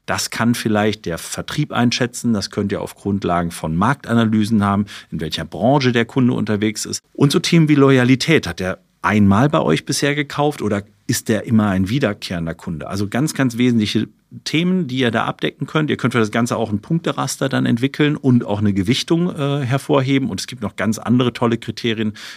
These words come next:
die ihr da anwenden könnt, ne? Logistikthemen können da je nach Geschäftsmodell, ähm, die sich kostenseitig zum Beispiel oder auf Komplexität bei euch auswirken, ein ganz, ganz wesentlicher Faktor sein, den ihr mit in die Gleichung nehmen solltet.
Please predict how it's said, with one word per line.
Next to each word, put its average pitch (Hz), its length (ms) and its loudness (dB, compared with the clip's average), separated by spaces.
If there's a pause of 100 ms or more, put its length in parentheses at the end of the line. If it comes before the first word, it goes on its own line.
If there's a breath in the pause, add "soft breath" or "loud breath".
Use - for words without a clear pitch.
(120 loud breath)
die - 80 -2
ihr 101 80 2
da 92 80 0
anwenden 120 400 2
könnt, 113 260 0
ne? 117 200 -2
Logistikthemen 113 1080 2
können 110 200 0
da 104 100 4
je 101 200 2
nach 135 220 0
Geschäftsmodell, 110 800 2 (440 loud breath)
ähm, 98 420 0
die 104 240 -2
sich 101 200 0
kostenseitig 98 680 -4
zum 95 140 -6
Beispiel 95 320 -2
oder 90 400 -6
auf - 240 -10
Komplexität 98 720 -6
bei 92 120 0
euch 90 200 -4
auswirken, 87 640 -6
ein 82 40 -4
ganz, 90 220 -4
ganz 90 260 -4
wesentlicher 90 520 -4
Faktor 87 340 -8
sein, 82 220 -4
den 82 260 -6
ihr 90 200 -8
mit 87 280 -6
in 101 160 -2
die 117 120 0
Gleichung 131 360 0
nehmen 80 220 -6
solltet. 69 340 -12